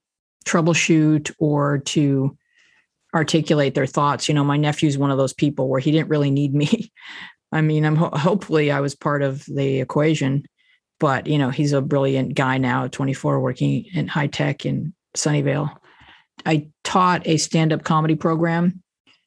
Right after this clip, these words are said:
as an after-school program for kids, 'cause I think it nurtures self-esteem, creative thinking, and just the ability to speak in front of people, which is a gift that you'll cherish th-, throughout the rest of your life. But,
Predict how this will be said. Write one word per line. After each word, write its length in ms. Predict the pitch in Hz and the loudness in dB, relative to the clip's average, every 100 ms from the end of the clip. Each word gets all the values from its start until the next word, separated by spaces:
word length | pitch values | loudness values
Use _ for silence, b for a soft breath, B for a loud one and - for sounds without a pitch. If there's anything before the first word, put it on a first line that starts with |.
| _ 214 | _ -4
as 160 | 147 | 0
an 80 | 143 | 0
after-school 840 | 143 - 156 - 165 78 76 76 78 - _ _ _ - | 0 0 -2 0 0 2 0 -2 -4 -12 _ _ _ -6
program 380 | 165 151 151 151 | -2 0 0 0
for 160 | 147 151 | -2 -4
kids, 600 | - 160 156 - - - _ _ _ _ | 0 0 0 -2 -6 -8 _ _ _ _
'cause 140 | - - | -6 -2
I 60 | |
think 220 | 147 165 | 0 0
it 80 | 156 | 2
nurtures 420 | 156 147 - 147 | 2 0 0 -2
self-esteem, 680 | - 147 147 151 - 151 147 | 0 -2 -4 -6 -2 2 2
creative 300 | 147 147 143 | 2 0 0
thinking, 500 | 143 147 143 147 143 | 0 0 0 0 0
and 140 | 139 139 | 0 0
just 140 | 160 | 2
the 40 | 170 | 4
ability 300 | 147 147 143 | 4 2 0
to 80 | |
speak 260 | 127 - 147 | 0 0 0
in 80 | 147 | 0
front 200 | 156 147 | -2 -2
of 60 | |
people, 260 | - 147 139 | -2 -6 -4
which 280 | 139 - - | -4 -6 -6
is 140 | 160 | -4
a 60 | 151 | -2
gift 260 | 147 139 | -2 -2
that 140 | - - | -6 -4
you'll 280 | 151 143 - b b b - | -2 -2 -6 b b b -2
cherish 540 | - 165 143 135 - | 2 4 2 0 -2
th-, 140 | 151 - | -4 -2
throughout 280 | 160 139 | -4 -2
the 60 | 147 | -2
rest 240 | 143 147 | -2 -2
of 100 | 139 | -2
your 180 | 135 135 | -2 0
life. 340 | 131 139 135 - | 0 0 -2 -2
But, 220 | 131 - | -2 -2